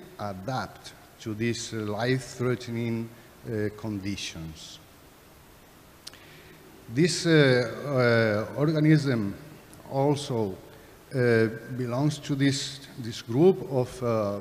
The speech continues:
probably you didn't hear talking about that, this Haloarchaea. Is, you probably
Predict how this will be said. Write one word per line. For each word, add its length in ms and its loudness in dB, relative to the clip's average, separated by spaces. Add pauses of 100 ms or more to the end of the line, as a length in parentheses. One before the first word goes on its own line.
probably 300 -2
you 180 -2
didn't 300 -4 (460)
hear 160 -4
talking 500 -8
about 380 -8
that, 220 -8 (640)
this 220 -12 (180)
Haloarchaea. 1400 -4 (500)
Is, 240 -6
you 60 -6
probably 540 0